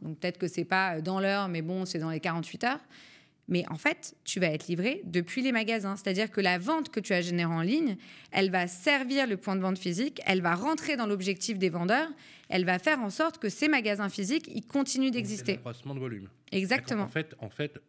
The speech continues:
Speaker 2: que je comprenne bien, le centre commercial, non seulement il a l'équivalent, entre guillemets, d'un jumeau numérique,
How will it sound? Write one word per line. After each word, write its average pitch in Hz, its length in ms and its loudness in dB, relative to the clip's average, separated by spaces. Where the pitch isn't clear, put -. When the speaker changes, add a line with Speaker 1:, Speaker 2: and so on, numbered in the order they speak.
Speaker 2:
que 120 80 -6
je - 60 -8
comprenne 120 320 -8
bien, 101 220 -10
le 98 80 -10
centre 120 240 -10
commercial, 107 720 -8
non 110 140 -2
seulement 110 320 -4
il 98 120 -2
a 90 140 -6
l'équivalent, 117 520 -2
entre 101 180 -12
guillemets, 101 240 -6
d'un 90 140 -8
jumeau 98 300 -8
numérique, 95 540 -6